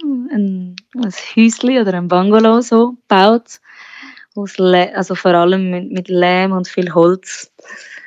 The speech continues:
Äh, ja, so ist das. Und jetzt ist es immer ein bisschen mehr. Also rundum ist schon Garten. Ich bin auch schon verschiedene Sachen am Pflanzen. Und da sind wir ein bisschen, äh,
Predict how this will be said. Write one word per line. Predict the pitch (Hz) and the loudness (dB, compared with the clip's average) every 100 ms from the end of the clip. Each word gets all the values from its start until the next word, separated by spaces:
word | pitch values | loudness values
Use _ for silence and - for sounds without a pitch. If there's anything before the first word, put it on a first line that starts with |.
| - - - _ _ _ _ _ | -20 -20 -20 _ _ _ _ _
Äh, | 202 196 190 | 2 4 4
ja, | 185 175 190 453 370 | 4 4 4 2 0
so | - 226 | 0 4
ist | 240 302 | 4 2
das. | 381 233 | -2 0
Und | 208 | 0
jetzt | 202 - | -2 -4
ist | 196 | -12
es | 196 | -2
immer | 202 214 | 0 0
ein | |
bisschen | 220 220 202 | 0 -2 2
mehr. | 196 208 | 2 2
Also | 185 185 | 0 -2
rundum | 185 180 175 | -2 -4 -6
ist | - | -6
schon | 165 | -2
Garten. | 175 202 233 _ 220 | 2 2 2 _ -2
Ich | 220 | -2
bin | 202 196 | -6 -10
auch | 190 | -12
schon | 180 | -14
verschiedene | - 185 180 | -12 -10 -10
Sachen | 175 175 - 180 | -6 -6 -4 -10
am | 180 | -10
Pflanzen. | - 165 165 175 - - 185 - _ _ _ _ _ _ _ _ _ - _ | -6 -2 -2 -4 -8 -6 -6 -8 _ _ _ _ _ _ _ _ _ -20 _
Und | 190 | -6
da | 180 | -4
sind | 196 180 | -4 -4
wir | 180 | -4
ein | |
bisschen, | 175 - 175 170 | -6 -4 -2 0
äh, | 165 165 165 165 | 0 -4 -4 -6